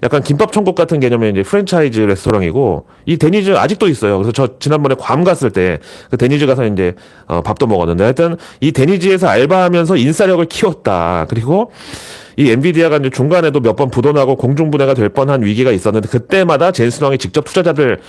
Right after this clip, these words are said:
어, 찾아가가지고 어, 뭐 지금 성공했으니까 투자자라고 부르는데 당시에는 거의 빚쟁이급이었다고 하는데 하여튼 젠슨 황이 직접 설득하고 뭐 각서도 쓰고 하여간 별짓 다 하면서도 직원들은 절대 그런 리스크에 노출되지 않도록 또 보호를 했대요.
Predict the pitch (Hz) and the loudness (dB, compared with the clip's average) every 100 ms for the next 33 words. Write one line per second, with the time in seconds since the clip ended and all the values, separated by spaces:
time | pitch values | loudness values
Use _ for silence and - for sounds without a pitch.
0 | - - - 95 92 160 156 131 113 123 | -20 -20 -6 -6 -2 0 2 0 0 0
1 | 196 220 - _ _ - - _ - 101 | 0 -2 -10 _ _ -20 -20 _ -2 0
2 | 104 104 - - - 170 170 165 202 190 | 2 0 -2 -8 -2 0 2 0 2 0
3 | 247 262 254 214 185 175 202 - 202 160 | 0 2 0 0 0 0 -2 -2 -2 -2
4 | 143 143 143 - 123 165 185 160 147 127 | 0 0 0 -2 -2 0 0 2 0 0
5 | 127 196 185 175 143 135 117 120 98 104 | 0 0 0 0 0 0 0 0 0 0
6 | 90 113 151 151 - - - - 131 135 | 0 0 -2 -4 -10 -20 -10 -2 -2 0
7 | 165 147 117 143 175 170 175 160 165 160 | 0 0 -2 0 0 -2 -2 0 0 0
8 | 131 - - 190 160 - 160 165 151 151 | -2 -6 -2 0 0 -2 -2 0 0 -2
9 | - - - - 131 160 165 117 139 156 | -6 -20 -20 -2 0 0 0 0 2 2
10 | 147 147 - 151 220 226 220 214 226 247 | 2 0 -2 0 2 2 2 2 2 -2
11 | - - - - 131 156 139 139 117 131 | -6 -16 -12 -2 0 0 0 0 0 0
12 | 143 107 - 127 117 90 107 98 98 - | 0 0 0 0 0 -2 -2 -2 -4 -2
13 | 110 117 113 135 - 78 | 0 2 2 0 -2 -4